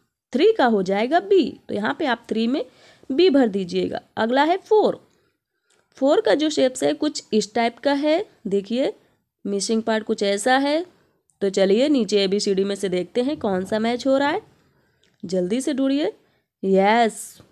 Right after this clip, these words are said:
very good, मिल गया। यहाँ पे सी है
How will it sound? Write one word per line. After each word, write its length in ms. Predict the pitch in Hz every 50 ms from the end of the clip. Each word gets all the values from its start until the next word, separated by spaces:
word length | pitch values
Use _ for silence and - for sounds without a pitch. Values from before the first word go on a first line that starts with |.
| _ _ - 196
very 300 | 175 180 180 190 240 262
good, 260 | 240 269 269 240 175 175
मिल 180 | 180 185 196 208
गया। 240 | 214 254 277 359 - _ _ _ _ _ _ -
यहाँ 360 | 202 202 202 202 220 226 226 -
पे 180 | 277 - 453 427
सी 320 | - - - 392 370 349
है 200 | 254 208 180 185